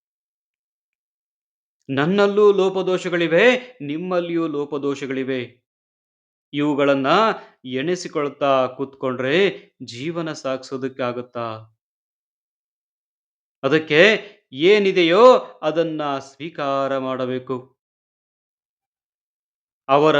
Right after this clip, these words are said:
ಲೋಪದೋಷಗಳು ಇದ್ರೆ ಅವರಿಗೆ ಬಿಟ್ಬಿಡಿ. ನಿಮ್ಗಿನ್ನೂ ಆ ಲೋಪದೋಷಗಳ ಬಗ್ಗೆ ನೋಡ್ಬೇಕು ಅನ್ನೋದಾದ್ರೆ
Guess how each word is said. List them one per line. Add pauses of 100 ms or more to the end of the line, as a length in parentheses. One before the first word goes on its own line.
(520)
ಲೋಪದೋಷಗಳು
ಇದ್ರೆ (240)
ಅವರಿಗೆ
ಬಿಟ್ಬಿಡಿ. (2500)
ನಿಮ್ಗಿನ್ನೂ
ಆ
ಲೋಪದೋಷಗಳ
ಬಗ್ಗೆ
ನೋಡ್ಬೇಕು
ಅನ್ನೋದಾದ್ರೆ